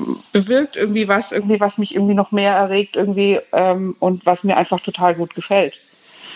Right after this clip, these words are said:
Und, ähm, ja. Und ich hab, und ich hab tatsächlich irgendwie, ich hab, äh, vor etlichen Jahren mal in Berlin gelebt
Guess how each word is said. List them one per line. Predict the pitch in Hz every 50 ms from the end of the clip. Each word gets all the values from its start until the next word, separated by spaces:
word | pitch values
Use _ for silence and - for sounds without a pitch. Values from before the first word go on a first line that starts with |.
| - - - - _ _ _
Und, | - 170 165 170 175 175 170 165 - - -
ähm, | - 160 165 165 165 165 165 165 165 165 170 170 170 _ _ _ -
ja. | 190 175 175 170 - - - 170 - - - - - - - - - - - - _ _ _ _ _ _ _ _ _ _ _ _ _ _ _ _ _ _ _ _ _ -
Und | 202 262 311 339 349
ich | - - - 254
hab, | 277 294 294 294 - - 226 - -
und | 226 269 330 349 349
ich | - 277 -
hab | 277 285 -
tatsächlich | - 269 226 - - 240 277 294 - 320 285 -
irgendwie, | 214 226 240 233
ich | 220 -
hab, | 233 233 233 _ -
äh, | - 208 202 208
vor | 202 - 196 -
etlichen | 208 214 - 247 233 226 226
Jahren | 214 214 214 208
mal | 202 202
in | 196 185
Berlin | 185 180 180 202 220 262
gelebt | 285 294 285 311 320 359 359 - - -